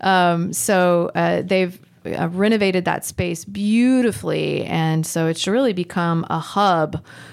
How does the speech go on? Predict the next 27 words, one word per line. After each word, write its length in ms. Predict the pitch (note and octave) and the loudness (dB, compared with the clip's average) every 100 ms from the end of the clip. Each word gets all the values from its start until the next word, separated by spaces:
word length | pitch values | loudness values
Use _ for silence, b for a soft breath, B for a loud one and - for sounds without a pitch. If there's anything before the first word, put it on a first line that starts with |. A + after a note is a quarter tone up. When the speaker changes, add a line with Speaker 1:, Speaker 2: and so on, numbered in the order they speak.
| B F3 | B -2
Speaker 2:
of 140 | E3 | -2
chamber 260 | - F3+ E3+ | -2 0 0
music 400 | D#3+ D#3+ D3+ - | 0 -2 -4 -2
in 100 | E3 | -2
the 80 | |
city. 360 | E3 - E3 D#3+ | 0 -2 0 0
I 20 | |
mean, 140 | D#3+ D#3+ | 0 0
there's 180 | D#3 - | -2 -4
just 200 | D#3 - - | -4 -4 -4
so 160 | - E3 | -2 -2
much 200 | E3 D#3+ | -2 -4
great 200 | - - | -6 -6
stuff 240 | - F2 - | -6 -6 -6
happening 600 | - - D#3+ D#3 D#3 - | -6 -2 -2 0 -2 -4
at 80 | E3 | -6
that 160 | E3+ F3 | -6 -4
place, 240 | E3 D#3+ | -4 -4
and 80 | - | -6
we're 80 | E3+ | -4
happy 280 | E3+ E3+ E3 | -4 -4 -6
to 60 | |
be 140 | E3+ B1 | -6 -6
a 60 | |
part 220 | - F2+ | -6 -8
of 80 | E2+ | -6
it. 200 | C2+ - | -8 -10